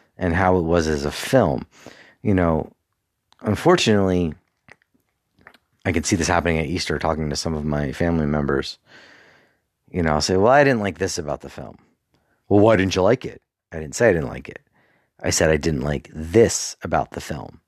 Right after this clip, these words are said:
As if it's not okay to critique something with a, quote, Christian label. Um, we need to look beyond binary arguments. You know, most arguments are much more nuanced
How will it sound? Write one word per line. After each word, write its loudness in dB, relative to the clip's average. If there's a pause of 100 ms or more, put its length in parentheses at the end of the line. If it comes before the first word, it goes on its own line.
(1700)
As 4
if 2
it's -6
not 2
okay 0
to 0
critique -14 (540)
something -2
with -6
a, 0 (380)
quote, 0
Christian -2
label. -2 (1700)
Um, -2 (500)
we 4
need 8
to 0
look 2 (140)
beyond -2
binary 0
arguments. -2 (600)
You -6
know, -4
most 2
arguments 2
are -2
much 0
more 2
nuanced 0